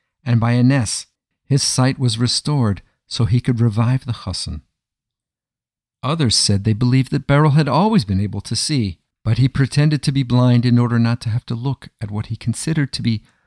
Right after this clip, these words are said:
forbidden or immodest. On one thing, everyone agreed, that Beryl was indeed a real tzaddik. People began to make a fuss of Beryl,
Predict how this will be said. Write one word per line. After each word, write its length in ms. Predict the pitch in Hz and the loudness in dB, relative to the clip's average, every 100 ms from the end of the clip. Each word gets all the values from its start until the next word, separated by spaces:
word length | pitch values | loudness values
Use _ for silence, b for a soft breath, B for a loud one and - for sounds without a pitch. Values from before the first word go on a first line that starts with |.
| _ _ | _ _
forbidden 460 | 147 135 156 117 - | -4 0 2 2 2
or 140 | 117 | -6
immodest. 760 | - 104 101 101 90 - - - _ _ _ _ _ _ _ - | -2 0 0 -4 -6 -10 -14 -20 _ _ _ _ _ _ _ 0
On 260 | 123 127 | 2 4
one 220 | 143 175 | 4 2
thing, 380 | 165 139 139 - _ _ - | 2 2 2 0 _ _ -2
everyone 420 | 147 120 101 95 | 0 2 2 0
agreed, 520 | 98 110 95 87 - _ _ _ _ _ _ | 0 -2 -2 -4 -8 _ _ _ _ _ _
that 200 | 101 - | -10 -2
Beryl 260 | 107 107 | 0 0
was 180 | 104 98 | 0 0
indeed 500 | 95 90 107 131 - _ | 0 0 0 -2 -4 _
a 100 | 107 | 0
real 340 | 104 120 135 | 2 2 2
tzaddik. 640 | 139 - 101 82 82 - - _ _ _ _ _ _ _ _ _ _ _ _ _ _ _ - | -2 -4 -4 -4 -8 -14 -20 _ _ _ _ _ _ _ _ _ _ _ _ _ _ _ -4
People 280 | 220 - | -4 -2
began 340 | 202 127 113 117 | -2 0 2 0
to 140 | - | 2
make 180 | 107 127 | 2 0
a 60 | 156 | -6
fuss 340 | - 190 - | -4 -6 -4
of 140 | 107 | -6
Beryl, 400 | 95 90 90 82 | -6 -6 -6 -8